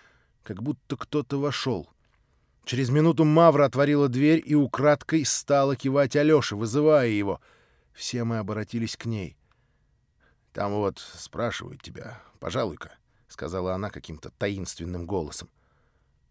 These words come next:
«Кто меня может теперь спрашивать?» — проговорил Алеша с недоумением, глядя на нас.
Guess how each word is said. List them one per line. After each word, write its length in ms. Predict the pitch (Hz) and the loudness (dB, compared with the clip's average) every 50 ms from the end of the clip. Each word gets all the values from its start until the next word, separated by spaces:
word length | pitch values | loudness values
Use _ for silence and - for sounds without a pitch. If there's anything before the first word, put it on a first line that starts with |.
| _ _ _ _ _ _ - | _ _ _ _ _ _ -20
«Кто 360 | - - _ - 170 156 120 | -20 -16 _ -8 -6 -6 -6
меня 360 | 92 92 95 90 90 90 87 | -6 -6 -8 -8 -6 -6 -6
может 340 | 87 95 92 87 92 90 - | -6 -6 -8 -8 -10 -12 -14
теперь 300 | - 90 - 95 90 85 | -16 -12 -10 -10 -10 -8
спрашивать?» — 720 | - - - 92 95 90 - - - 95 95 - - - - | -10 -12 -10 -8 -8 -8 -8 -8 -8 -10 -10 -12 -14 -16 -16
проговорил 480 | - 87 85 92 90 92 101 101 95 | -16 -14 -10 -10 -8 -8 -6 -6 -6
Алеша 400 | 95 98 101 110 110 - - 113 | -6 -4 -4 -6 -6 -6 -8 -10
с 80 | - - | -10 -8
недоумением, 800 | 117 113 101 107 101 101 101 104 107 107 107 110 117 120 117 101 | -8 -8 -6 -6 -6 -6 -4 -6 -6 -6 -4 -4 -4 -4 -4 -4
глядя 340 | 110 110 113 120 110 117 113 | -4 -4 -4 -4 -4 -4 -4
на 160 | 117 120 123 | -4 -4 -2
нас. 320 | 123 110 98 95 - - | -2 -4 -4 -4 -6 -8